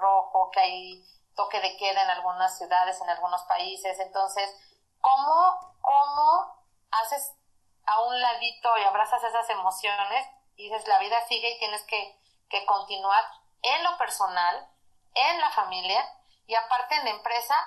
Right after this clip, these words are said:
a la distancia"? Porque también tienes que ver, o sea, yo, por ejemplo, me he dado cuenta que es, pues, estar viendo las caras de Zoom, ¿no? Y te das cuenta cuando alguien está muy alegre, cuando a alguien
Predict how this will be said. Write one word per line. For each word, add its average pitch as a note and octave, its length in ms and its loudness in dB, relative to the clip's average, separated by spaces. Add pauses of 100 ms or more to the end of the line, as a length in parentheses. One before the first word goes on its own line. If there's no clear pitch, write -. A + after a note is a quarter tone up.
(120)
a G3 100 0
la G3 120 6
distancia"? C4+ 520 -2 (640)
Porque G#3+ 240 -2
también A3 260 -4
tienes B3 240 -2
que A#3 120 -4 (100)
ver, A3 140 -4 (420)
o - 80 -4
sea, B3 220 4
yo, B3+ 120 2 (120)
por C4+ 120 4
ejemplo, A#3+ 320 -2
me A#3 60 2
he A#3 40 4
dado A#3 160 4
cuenta A3+ 340 -2
que A3 100 -4
es, A3 80 -8 (380)
pues, - 160 -4
estar B3+ 200 2
viendo C4+ 300 -2
las A#3+ 180 0
caras A3+ 340 2
de G3+ 160 -10
Zoom, G#3 400 -6 (200)
¿no? G#3 260 2 (360)
Y G3+ 120 -20
te A#3+ 80 -2
das A#3+ 200 2
cuenta B3+ 340 -2
cuando A3 240 0
alguien A3 260 -2
está G#3 800 0 (220)
muy A#3+ 200 0
alegre, A3+ 480 2
cuando G3+ 240 0
a - 40 0
alguien G3+ 380 -8